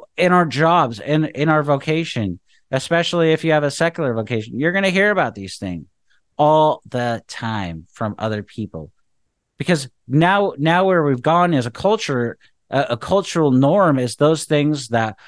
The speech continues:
are accepted, valued in the study of sociology.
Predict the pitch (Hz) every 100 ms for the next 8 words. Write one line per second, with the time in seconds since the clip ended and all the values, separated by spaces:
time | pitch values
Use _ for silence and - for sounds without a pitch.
0 | - 135 139 139 - - 202 240 123 92
1 | 87 135 135 196 135 95 85 76 117 113
2 | - 139 135 110 - 135 - 120 160 147
3 | 92 82